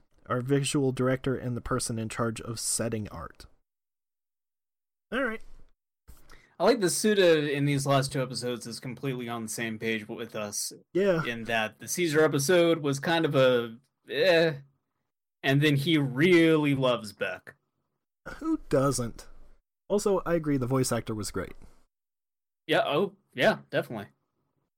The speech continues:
Speaker 2: I, I would say up there with A C D C this
Speaker 1: Yep.
Speaker 2: season.
Speaker 1: Yep. He was a
Speaker 2: Uh,
Speaker 1: real
Speaker 2: so
Speaker 1: dandy.
Speaker 2: episode twenty-two, last episode of this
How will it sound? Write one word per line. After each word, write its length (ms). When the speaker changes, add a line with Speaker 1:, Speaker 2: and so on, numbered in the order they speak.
Speaker 2:
I, 200
I 140
would 200
say 300
up 240
there 200
with 340
A 200
C 160
D 160
C 260
this 160
Speaker 1:
Yep. 80
Speaker 2:
season. 420
Speaker 1:
Yep. 140
He 100
was 180
a 60
Speaker 2:
Uh, 60
Speaker 1:
real 120
Speaker 2:
so 280
Speaker 1:
dandy. 160
Speaker 2:
episode 1700
twenty-two, 1000
last 420
episode 340
of 80
this 280